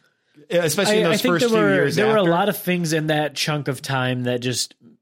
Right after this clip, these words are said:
Speaker 2: that
Speaker 1: Nobody
Speaker 2: missed the
Speaker 1: knew
Speaker 2: mark.
Speaker 1: what to do. They,
Speaker 2: Right.
Speaker 1: no one, you didn't, like, I remember G T A three had to be taken back. They were about to release it, and there was a, there were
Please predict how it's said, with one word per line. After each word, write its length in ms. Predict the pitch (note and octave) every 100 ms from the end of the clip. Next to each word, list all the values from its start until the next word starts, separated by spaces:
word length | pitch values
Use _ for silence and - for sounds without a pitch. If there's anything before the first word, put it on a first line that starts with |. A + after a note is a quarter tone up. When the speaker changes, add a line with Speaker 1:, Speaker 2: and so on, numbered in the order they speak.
| _ -
Speaker 2:
that 180 | D#3+ E3
Speaker 1:
Nobody 300 | F3+ G3+ G3
Speaker 2:
missed 40 | F3+
the 40 |
Speaker 1:
knew 80 | F3
Speaker 2:
mark. 100 | -
Speaker 1:
what 160 | D#3+ -
to 120 | D3
do. 420 | C3+ D#3 G2 -
They, 240 | A#2 C#3 D3+
Speaker 2:
Right. 220 | F3 E3+
Speaker 1:
no 60 | F3+
one, 220 | F3+ F3+
you 220 | E3+ D#3+ D#3
didn't, 240 | F3 -
like, 200 | D#3 D#3+
I 80 | C#3+
remember 260 | D#3+ D#3+ D#3
G 220 | A#2+ D3
T 180 | D3 D3+
A 80 | C#3+
three 240 | D3 D#3
had 180 | C#3+ C#3
to 40 | C3+
be 140 | B2
taken 400 | - C3 C3+ B2
back. 400 | A2+ B2 C#3+ -
They 200 | D3 B2
were 80 | A#2
about 240 | G#2 A#2+
to 80 | C3
release 320 | B2 A#2+ B2+
it, 40 | A#2+
and 100 | G#2+
there 100 | A2+
was 160 | A2+
a, 80 | A#2
there 280 | - C#3 B2+
were 220 | B2 A#2